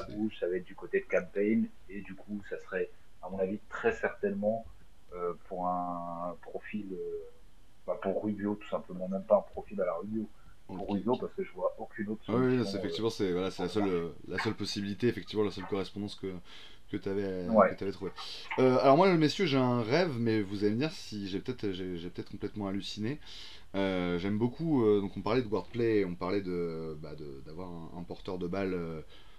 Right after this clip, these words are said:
Speaker 1: supplémentaire sur lequel tu vas peut-être un peu plus, euh, enfin, pour pas seulement en seconde unité te reposer sur, sur Cam Payne, euh, par rapport à ça. Et moi j'aimais beaucoup le profil l'année dernière de Jaylen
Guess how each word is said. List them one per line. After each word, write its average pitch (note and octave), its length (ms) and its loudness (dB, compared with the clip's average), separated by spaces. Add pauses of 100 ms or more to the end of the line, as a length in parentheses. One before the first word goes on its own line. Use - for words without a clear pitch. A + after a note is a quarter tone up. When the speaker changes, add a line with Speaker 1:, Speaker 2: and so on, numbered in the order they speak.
(140)
Speaker 1:
supplémentaire A#2 800 0
sur A2 100 0
lequel G#2 160 0
tu G#2+ 120 -2
vas F#2 60 -2
peut-être - 280 -8
un F2+ 40 -8
peu F#2+ 100 -6 (100)
plus, - 320 -8
euh, F#2 120 0
enfin, F2+ 220 -4 (960)
pour - 120 -12
pas A#2+ 260 8
seulement A2+ 580 2
en F2+ 60 -4
seconde G#2 260 -2
unité G#2+ 240 -2
te G#2+ 60 -2
reposer G2 380 -2
sur, F2 300 -4
sur - 160 -8
Cam F#2+ 200 -6
Payne, G#2+ 260 0
euh, F2+ 80 -4
par F2+ 140 -4
rapport F2+ 240 -2
à F2+ 40 -6
ça. D3 220 -6 (480)
Et G#2 80 2
moi B2+ 100 4
j'aimais A#2+ 200 2
beaucoup B2 260 2
le C#3 80 8
profil A2+ 320 0
l'année A2+ 140 4
dernière A#2 220 4
de G#2 140 2
Jaylen B2+ 300 8